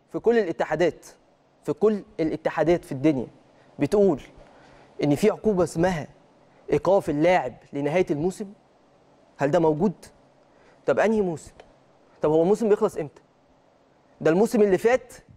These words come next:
اللي فات هنا في مصر لسه خلصان أول امبارح يوم عشرين بماتش السوبر، هو ده الموسم. هل إحنا عندنا مواعيد واضحة ل-، ل-، للموسم ينتهي إمتى؟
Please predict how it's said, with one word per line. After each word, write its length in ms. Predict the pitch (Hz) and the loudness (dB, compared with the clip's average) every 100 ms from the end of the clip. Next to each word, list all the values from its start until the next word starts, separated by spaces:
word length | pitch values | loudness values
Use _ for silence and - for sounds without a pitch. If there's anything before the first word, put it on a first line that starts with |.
| _ _ _ _ - | _ _ _ _ -8
اللي 160 | 147 147 | -4 0
فات 220 | 214 214 | 0 2
هنا 140 | 214 | 0
في 120 | - | 0
مصر 380 | 214 262 - - _ _ 175 | 0 -2 -6 -20 _ _ -2
لسه 220 | 202 - | 0 0
خلصان 300 | 175 208 190 | -2 0 2
أول 180 | 185 165 | 2 0
امبارح 500 | 151 147 - - _ _ _ _ _ _ | 2 0 0 -12 _ _ _ _ _ _
يوم 160 | 165 175 | 0 0
عشرين 360 | 156 - 170 143 | 0 -2 -2 0
بماتش 280 | 170 175 | 0 -2
السوبر، 480 | 151 165 143 - - _ - | -6 -6 -8 -12 -20 _ -2
هو 120 | 185 | 0
ده 80 | 185 | 2
الموسم. 340 | 190 180 175 - _ _ _ _ _ _ _ _ _ _ _ _ _ _ _ _ _ _ _ 160 | 0 -2 -6 -16 _ _ _ _ _ _ _ _ _ _ _ _ _ _ _ _ _ _ _ 0
هل 100 | 185 | 0
إحنا 160 | 208 | 0
عندنا 260 | 185 180 220 | 0 2 4
مواعيد 340 | 214 196 220 | 4 2 2
واضحة 400 | 220 233 - 185 | 2 0 0 0
ل-، 140 | 175 165 | 2 0
ل-، 200 | 165 165 | 0 0
للموسم 560 | 165 165 180 233 185 | -2 -2 -2 -2 -4
ينتهي 280 | 180 220 233 | 0 2 2
إمتى؟ 220 | 254 269 | 0 -6